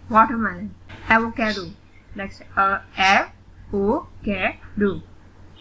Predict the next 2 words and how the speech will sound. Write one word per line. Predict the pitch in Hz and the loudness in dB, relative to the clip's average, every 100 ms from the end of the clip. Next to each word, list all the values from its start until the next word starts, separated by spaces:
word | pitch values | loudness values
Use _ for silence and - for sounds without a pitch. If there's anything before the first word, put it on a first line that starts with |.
| - | -4
इंडिपेंडेंट, | 233 233 294 226 190 175 175 - - - | 4 4 6 2 0 -4 -14 -16 -12 0
इंडिपेंडेंट, | 214 247 - - - 214 196 220 - - - 208 190 226 - - - - - - - - 208 175 | 2 2 -2 -12 -4 0 2 2 0 -2 2 0 0 -4 -6 -12 -18 -20 -20 -18 -14 0 0 0